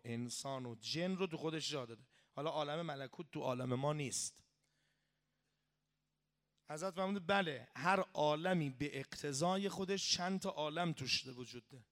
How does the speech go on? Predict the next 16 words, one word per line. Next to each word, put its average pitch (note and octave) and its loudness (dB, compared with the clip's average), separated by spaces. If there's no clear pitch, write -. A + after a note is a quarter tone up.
گفت D#3+ -6
آقا F#3+ 2
رو G3 6
هم F#3+ 4
چند C#3 4
تاست؟ A#2 -4
فرمود E3+ -8
اربعین C#3 0
الف F#3 0
عالمن، A2+ 0
چهل F3+ 2
هزار D#3 4
عالم C3+ 0
رو A#2 -6
هم A2 -12
داریم. G2+ -18